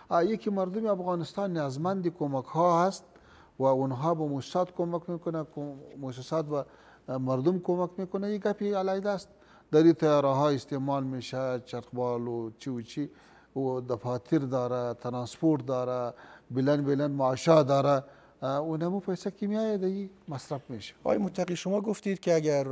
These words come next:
Speaker 2: آمریکایی ها در یونیفرم دیپلمات میان یا به عنوان بازرگان میان،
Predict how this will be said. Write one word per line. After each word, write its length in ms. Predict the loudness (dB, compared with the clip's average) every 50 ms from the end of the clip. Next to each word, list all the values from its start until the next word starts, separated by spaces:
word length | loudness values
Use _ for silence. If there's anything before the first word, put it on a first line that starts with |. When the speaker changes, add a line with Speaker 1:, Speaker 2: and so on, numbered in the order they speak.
| -8 -8 -8
Speaker 2:
آمریکایی 500 | -8 -6 -4 -4 -4 -4 -4 -2 -2 -2
ها 420 | -2 0 2 4 4 4 2 -2 -6 -12 -8 -4
در 140 | -4 -2
یونیفرم 680 | -2 -4 -4 -4 -4 -4 -4 -4 -4 -2 -2 -2 -2 -4
دیپلمات 680 | -6 -6 -6 -8 -6 -8 -6 -4 -2 -2 -2 -2 -4 -4
میان 340 | -4 -4 -4 -4 -4 -4
یا 220 | -4 -2 0 0 0
به 120 | -2 -2
عنوان 440 | -4 -4 -4 -4 -4 -4 -4 -4 -4
بازرگان 600 | -4 -4 -4 -4 -4 -4 -4 -4 -2 -2 -2 -2
میان، 480 | -2 -2 -2 -2 -2 -2 -4 -6 -10